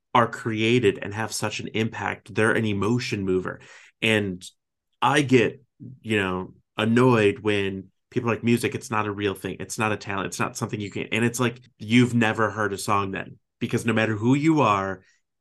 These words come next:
every listener on here has heard a song that hit them at the moment that, like, "Oh man, I, I feel seen. I feel it." Or I, "This gets me energized. This gets me up." And, and I think that that's the great part about the storytelling that you do,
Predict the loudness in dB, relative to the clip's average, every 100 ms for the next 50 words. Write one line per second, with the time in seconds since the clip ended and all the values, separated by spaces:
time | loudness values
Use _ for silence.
0 | -10 -4 2 2 2 0 -2 -2 -2 0
1 | -2 -4 -4 -6 -8 -20 -6 -4 -4 0
2 | 2 2 2 0 0 0 -4 -6 -2 0
3 | 0 -2 -4 -4 -6 -6 -8 -12 _ _
4 | _ -10 -8 -8 -10 -10 -8 -8 -12 -16
5 | -8 -2 0 -2 -14 -4 0 0 0 0
6 | 0 -2 0 2 2 0 -6 -20 _ -6
7 | -4 -2 2 2 0 2 2 4 -2 -2
8 | -4 -4 -8 -6 -4 -4 -2 -4 -4 -4
9 | -4 -4 -6 -10 -6 -6 -4 -6 -6 -4
10 | -6 -4 -4 -6 -6 -14 _ _ _ _
11 | _ _ _ _ _ 0 2 2 -2 -4
12 | -4 -4 -2 -4 -4 -8 -4 -4 -4 -6
13 | -6 -4 -4 -6 -8 -10 -6 -4 -2 -4
14 | -8 -8 -8 -12 -10 -4 -2 -2 -6 -8